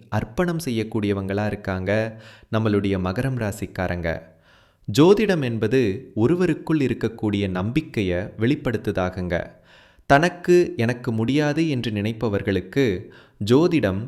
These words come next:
நம்பிக்கையையும் தைரியத்தையும் அளிக்குது. கடவுள் நம்மோடு இருக்கிறார் என்ற நம்பிக்கையுடன் சரியான இடத்தை தீர்மானித்து சரியான நோக்கத்துடன்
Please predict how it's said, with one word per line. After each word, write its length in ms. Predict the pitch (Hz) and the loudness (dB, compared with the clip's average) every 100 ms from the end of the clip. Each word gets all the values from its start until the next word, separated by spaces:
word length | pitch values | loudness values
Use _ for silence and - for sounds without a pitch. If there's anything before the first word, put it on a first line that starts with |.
| - | -10
நம்பிக்கையையும் 960 | 104 101 135 185 190 143 113 95 92 101 131 - | -4 -2 0 -2 -2 -4 -2 0 -2 -4 -8 -2
தைரியத்தையும் 720 | 107 151 151 113 104 98 117 | 0 0 -2 -4 -4 -4 -2
அளிக்குது. 400 | 101 92 95 87 78 - | -4 -4 -2 -2 -4 -2
கடவுள் 480 | - 131 165 175 147 | 4 4 4 2 2
நம்மோடு 460 | 110 104 120 131 120 | 2 0 0 0 0
இருக்கிறார் 520 | 101 101 104 101 101 | 0 -4 0 0 0
என்ற 220 | 95 95 | -2 -4
நம்பிக்கையுடன் 920 | 87 90 98 - 92 90 92 87 82 - _ | -4 -4 -6 -4 -2 -2 -2 -4 -8 -14 _
சரியான 640 | - - 123 139 151 147 | -2 2 4 2 0 0
இடத்தை 480 | 120 98 101 101 92 | 0 0 -2 -2 -2
தீர்மானித்து 960 | - 104 98 95 90 90 - 87 92 - - - _ | 0 0 0 -2 -4 -8 -6 -6 -8 -16 -20 -20 _
சரியான 580 | - 131 151 170 170 151 | 2 2 4 0 -2 -2
நோக்கத்துடன் 720 | 117 123 143 - 113 110 110 | -2 -2 -4 -4 -2 -2 -2